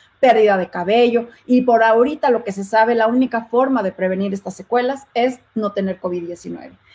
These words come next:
Entonces, sin duda, vacunarse cuando puedan, vacunarse con la vacuna que les toque y una vez vacunados con el esquema completo,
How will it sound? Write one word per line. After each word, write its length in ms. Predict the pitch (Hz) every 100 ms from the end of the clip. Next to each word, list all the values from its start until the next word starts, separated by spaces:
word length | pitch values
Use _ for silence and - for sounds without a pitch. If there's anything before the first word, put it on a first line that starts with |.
| _
Entonces, 380 | - 247 254 285
sin 280 | 262 247 247
duda, 300 | 262 311 302
vacunarse 500 | 208 202 196 190 196
cuando 220 | 190 185
puedan, 540 | - 226 226 233 233 -
vacunarse 680 | 214 220 214 226 240 277 302
con 120 | 233
la 80 | 196
vacuna 360 | 185 - 196 196
que 100 | 175
les 200 | 170 -
toque 360 | 220 220 233 - _ _
y 160 | 240 269
una 240 | 339 403
vez 160 | 247 208
vacunados 480 | 226 202 202 202 202
con 100 | 196
el 80 | 190
esquema 380 | - 226 226
completo, 640 | 226 190 - 214 214 269